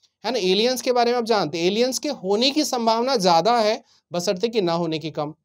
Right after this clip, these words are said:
या फिर ना होने की कम है, होने के ज़्यादा, हम भी ऐसा कह सकते हैं दूसरी लैंग्वेज में।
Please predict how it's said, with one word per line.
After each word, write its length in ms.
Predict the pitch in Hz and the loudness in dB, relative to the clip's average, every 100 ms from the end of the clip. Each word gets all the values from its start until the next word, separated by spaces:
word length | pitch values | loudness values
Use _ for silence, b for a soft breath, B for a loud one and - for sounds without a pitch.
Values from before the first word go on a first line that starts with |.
| _ _ - | _ _ -2
या 100 | 175 | 0
फिर 160 | 190 180 | 2 2
ना 160 | 160 | 4
होने 300 | 226 247 247 | 4 4 2
की 100 | 247 | -2
कम 260 | 240 233 233 | -2 0 0
है, 80 | 254 | -2
होने 320 | 202 214 247 | 2 2 2
के 120 | 247 | 2
ज़्यादा, 300 | 190 175 180 | 2 2 0
हम 100 | 180 | -2
भी 80 | 165 | -2
ऐसा 220 | 139 160 | -4 -2
कह 120 | 156 | -4
सकते 260 | 156 - 160 | -4 -10 -10
हैं 20 | |
दूसरी 260 | 139 135 151 | -10 -6 -6
लैंग्वेज 260 | 143 143 | -6 -6
में। 120 | 156 | -8